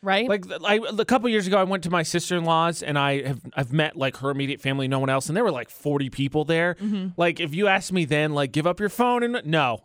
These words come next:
Speaker 2: absolutely not. I don't know anybody here. Pass.
Speaker 1: Right.
Speaker 2: But, like, the ones I'm gonna go to with Ashley's family, my family, y-, yeah, right. Like, we can, we can chit chat. We can play board games. Board games are fun.
Speaker 1: I love board games.
Speaker 2: I don't know if, if they have a bad rap overall.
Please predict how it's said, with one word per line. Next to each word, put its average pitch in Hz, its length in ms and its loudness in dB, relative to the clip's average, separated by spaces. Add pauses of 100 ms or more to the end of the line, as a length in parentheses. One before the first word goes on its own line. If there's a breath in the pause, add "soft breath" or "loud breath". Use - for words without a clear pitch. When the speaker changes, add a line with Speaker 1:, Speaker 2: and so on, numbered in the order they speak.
Speaker 2:
absolutely 143 440 -2
not. 117 260 -8
I 190 80 2
don't 185 140 -2
know 135 120 -4
anybody 120 300 -8
here. 156 180 -6
Pass. 165 500 -2
Speaker 1:
Right. 170 300 -4 (300)
Speaker 2:
But, 254 160 4
like, 240 200 2
the 233 80 0
ones 247 220 0
I'm 240 60 -2
gonna 233 100 -2
go 208 160 0
to 196 220 -4
with 170 120 -2
Ashley's 170 380 -2
family, 170 300 -4
my 156 240 -6
family, 156 360 -12
y-, 147 160 -16
yeah, 170 200 -2
right. 127 260 -2
Like, 123 160 -6
we 143 160 -6
can, 135 280 -6 (300)
we 175 140 -8
can 214 160 -4
chit 233 220 -4
chat. 135 180 2
We 151 100 -2
can 190 120 -2
play 302 160 4
board 381 300 2
games. 262 200 2
Board 494 240 0
games 480 220 0
are 320 60 -2
fun. 214 420 0
Speaker 1:
I 254 100 -4
love 175 260 -2
board 160 220 -6
games. 160 240 -6
Speaker 2:
I 339 100 0
don't 339 120 0
know 226 80 -14
if, - 80 -2
if 226 100 0
they 240 140 2
have 240 140 -2
a 180 40 -2
bad 208 340 0
rap 233 260 0
overall. 233 680 2